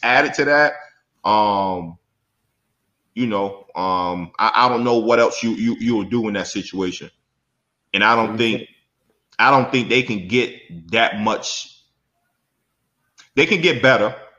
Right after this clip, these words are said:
Speaker 1: obviously,
Speaker 2: Mm-hmm.
Speaker 1: you know, having them on the, on the floor more together, but I don't think they'll get that much better with, with what they have. Um, I think
Speaker 2: Mm-hmm.
Speaker 1: something has to give. I think something has to give, whether it's your coach, whether it's, um,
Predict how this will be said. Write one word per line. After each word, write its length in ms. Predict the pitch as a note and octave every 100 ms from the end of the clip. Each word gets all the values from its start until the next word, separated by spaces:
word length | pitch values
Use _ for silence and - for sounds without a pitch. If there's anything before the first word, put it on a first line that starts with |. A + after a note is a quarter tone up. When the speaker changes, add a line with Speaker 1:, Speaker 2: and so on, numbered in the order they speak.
| -
Speaker 1:
obviously, 480 | A#2+ A2+ A#2 B2+
Speaker 2:
Mm-hmm. 40 | C3
Speaker 1:
you 60 |
know, 340 | C3 C3+ G2+ - _
having 480 | - C3 B2 A#2+ A#2
them 360 | A#2 A2+ A2+ -
on 160 | A#2+ A2+
the, 180 | G#2 - A#2
on 100 | G#2+
the 60 |
floor 460 | G2 - A#2+ A2+ G#2+
more 220 | G2+ A2+
together, 360 | G2+ F2+ A2 G2+
but 160 | F#2+ G2+
I 160 | A2+
don't 160 | A2 -
think 200 | A2+ G2
they'll 280 | G#2+ A2 F#2+
get 240 | G#2 E2
that 200 | A2 F#2+
much 320 | G#2+ F2 -
better 240 | F2+ G#2+ G2+
with, 180 | F#2+ F#2+ _ -
with 180 | G2+
what 180 | G2+ G2
they 100 | F#2+
have. 340 | F2+ G#2 F2+ C#2+ - _ _ _ -
Um, 160 | F2
I 60 | G2
think 200 | - G#2
Speaker 2:
Mm-hmm. 100 | D3
Speaker 1:
something 240 | C3+ A#2+
has 240 | A2 G#2 -
to 80 | F#2
give. 360 | A2 G#2 F2+ -
I 80 | F2
think 180 | G2 F2+
something 260 | G2 F#2+
has 180 | G2 F#2
to 60 | E2+
give, 320 | G2+ G2 F2+
whether 220 | F#2 E2+
it's 140 | F2+ -
your 80 |
coach, 560 | - B2 A#2+ - - - _ _ _
whether 300 | F#2 G2 F#2+
it's, 200 | F#2+ -
um, 640 | F#2+ F#2+ F#2 F2+ F2 E2+